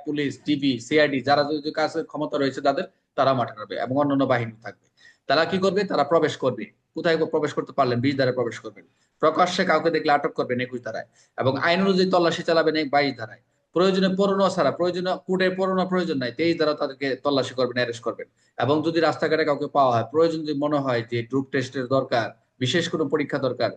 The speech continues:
এক্স-রে, ইসিজি, আল্ট্রাসোনোগ্রাফ, পেটের ভিতরে ক্যারি করে নিয়ে কোথাও যাচ্ছে মানবদেহের ভিতরে, সেটাও ক্ষেত্রে তারা ক্ষমতা দিয়েছে চব্বিশ ধারা।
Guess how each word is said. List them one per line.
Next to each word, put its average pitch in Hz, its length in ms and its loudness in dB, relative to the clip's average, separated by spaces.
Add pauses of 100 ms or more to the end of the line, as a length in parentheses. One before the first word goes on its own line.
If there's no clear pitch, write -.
(300)
এক্স-রে, 120 420 0
ইসিজি, 127 340 -2
আল্ট্রাসোনোগ্রাফ, 120 600 -2
পেটের 147 260 0
ভিতরে 135 280 -2
ক্যারি 131 220 0
করে 127 180 -2
নিয়ে 131 180 0
কোথাও 127 240 -4
যাচ্ছে 120 280 -4
মানবদেহের 120 420 -2
ভিতরে, - 280 -10
সেটাও 175 300 -2
ক্ষেত্রে 165 280 -8
তারা 120 340 -4 (180)
ক্ষমতা 139 280 0
দিয়েছে 127 260 -2
চব্বিশ 117 320 -4
ধারা। 95 160 -8